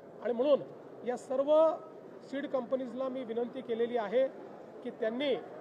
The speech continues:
नैसर्गिक शेतीची तत्त्व आणि त्यांचे वाण, त्यांचं बियाणं याची सांगड घालून आमच्यासोबत काम करावं, तशा प्रकारचं बियाणं त्यांनी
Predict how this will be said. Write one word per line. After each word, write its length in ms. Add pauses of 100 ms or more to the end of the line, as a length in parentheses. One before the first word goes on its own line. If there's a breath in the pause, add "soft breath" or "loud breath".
(240)
नैसर्गिक 800
शेतीची 540
तत्त्व 480 (600)
आणि 340 (120)
त्यांचे 320
वाण, 280
त्यांचं 380
बियाणं 400 (580)
याची 300
सांगड 420
घालून 340 (440)
आमच्यासोबत 500 (140)
काम 180
करावं, 440 (120)
तशा 220
प्रकारचं 540
बियाणं 280
त्यांनी 240